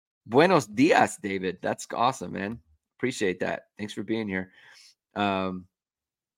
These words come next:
um, let's see. Um, Roosevelt Carney says, "Get rid of additional requirements to get into Notre Dame. That's half the problem right there."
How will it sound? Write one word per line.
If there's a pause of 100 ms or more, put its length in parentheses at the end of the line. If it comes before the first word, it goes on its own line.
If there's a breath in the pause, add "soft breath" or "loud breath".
(1500)
um,
let's
see. (2250)
Um,
Roosevelt
Carney (840)
says,
"Get
rid
of
additional
requirements
to
get
into
Notre
Dame.
That's
half
the
problem
right
there."